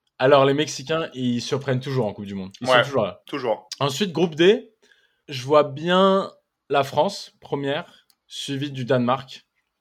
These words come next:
Speaker 1: Groupe E, Allemagne, suivi de l'Espagne, mais attention au Japon.
Speaker 2: Hmm.
Speaker 1: Je sais pas pourquoi.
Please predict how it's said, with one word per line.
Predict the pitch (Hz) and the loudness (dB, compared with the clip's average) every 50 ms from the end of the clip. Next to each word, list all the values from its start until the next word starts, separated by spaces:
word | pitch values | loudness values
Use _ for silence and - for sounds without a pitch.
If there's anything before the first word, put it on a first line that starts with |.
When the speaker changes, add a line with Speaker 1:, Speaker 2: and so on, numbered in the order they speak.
| _ _ _ _ _ _ _ _ _ _ _ _ - - _ _ _ _ _ _ _ _ _ | _ _ _ _ _ _ _ _ _ _ _ _ -20 -20 _ _ _ _ _ _ _ _ _
Speaker 1:
Groupe | - 120 165 165 - - - - | -2 -2 -2 -2 -2 -10 -4 2
E, | 156 151 175 220 - - _ _ _ _ _ - - _ _ _ _ _ - | 4 6 6 4 2 -6 _ _ _ _ _ -20 -20 _ _ _ _ _ 2
Allemagne, | 143 143 156 160 160 165 175 180 180 170 - _ _ _ | 2 4 4 6 6 6 6 6 4 -2 -8 _ _ _
suivi | - - - - 147 139 160 156 | -14 -12 -10 -10 -8 -6 -6 -6
de | 131 143 | -4 -2
l'Espagne, | 165 165 - - - 160 175 196 196 147 123 - - _ - | -2 -2 -2 2 4 4 4 4 2 -4 -6 -10 -12 _ -6
mais | 131 131 135 - - | -4 -4 -4 -2 -2
attention | 160 175 - 185 180 - - 180 | -2 0 0 -2 -4 -4 -4 -2
au | 165 | 0
Japon. | 139 143 131 135 131 143 - - _ _ _ _ _ _ _ _ _ _ _ | 0 0 -2 -2 -4 -8 -8 -12 _ _ _ _ _ _ _ _ _ _ _
Speaker 2:
Hmm. | - 123 127 | -14 -12 -10
Speaker 1:
Je | 123 120 | -10 -10
sais | 113 117 | -8 -2
pas | 131 135 | -2 -2
pourquoi. | 131 127 - - 113 110 117 117 _ | -2 -2 -4 -4 -4 -4 -6 -8 _